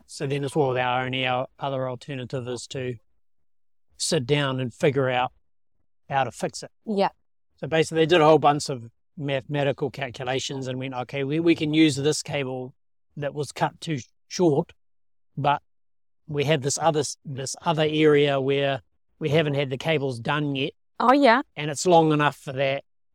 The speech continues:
Speaker 1: but it's not long enough for this." So they ended up working out that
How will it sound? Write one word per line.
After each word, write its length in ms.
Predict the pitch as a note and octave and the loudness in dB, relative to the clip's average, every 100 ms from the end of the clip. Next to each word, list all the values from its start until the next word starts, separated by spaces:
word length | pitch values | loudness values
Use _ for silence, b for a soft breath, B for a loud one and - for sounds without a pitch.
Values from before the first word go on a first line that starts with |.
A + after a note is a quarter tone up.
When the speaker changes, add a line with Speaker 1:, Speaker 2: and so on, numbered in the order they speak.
| _ | _
Speaker 1:
but 140 | C3+ | -10
it's 160 | C3 E3+ | -10 -8
not 160 | D3+ | -8
long 220 | C3 C#3 C3 | -6 -6 -6
enough 220 | C3 B2+ | -6 -8
for 140 | C3 | -10
this." 200 | B2 B2+ | -12 -10
So 160 | - C#3+ | -10 -4
they 240 | D3+ D#3+ | 0 2
ended 220 | D#3 D3 | 2 2
up 120 | C#3+ C3+ | 0 0
working 460 | D3 C#3+ D3 C#3 | 0 0 -2 -6
out 180 | C3+ B2+ | -6 -8
that 180 | C3 | -10